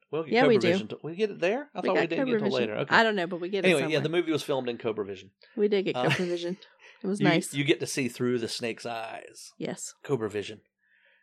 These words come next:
Speaker 1: which happens a few times throughout the movie.
Speaker 2: Yep, I like
Speaker 1: Anyway,
Speaker 2: Cobra
Speaker 1: so
Speaker 2: Vision.
Speaker 1: the, the Cobra, it bites him and then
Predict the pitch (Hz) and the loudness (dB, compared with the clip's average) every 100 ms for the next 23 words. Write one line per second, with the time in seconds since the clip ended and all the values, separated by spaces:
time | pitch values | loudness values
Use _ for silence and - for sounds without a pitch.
0 | _ _ - 131 139 117 110 113 120 113 | _ _ -8 -2 0 0 -4 -6 -6 -6
1 | 101 95 110 92 98 101 101 _ - 190 | -8 -8 -8 -8 -10 -12 -14 _ -8 -6
2 | - - 202 190 165 190 185 175 160 180 | -6 -4 0 4 4 4 0 4 4 4
3 | - 143 170 165 147 135 _ 135 135 143 | 0 4 6 6 4 2 _ -4 -4 2
4 | 123 120 127 110 107 101 | 2 2 -2 -6 -6 -12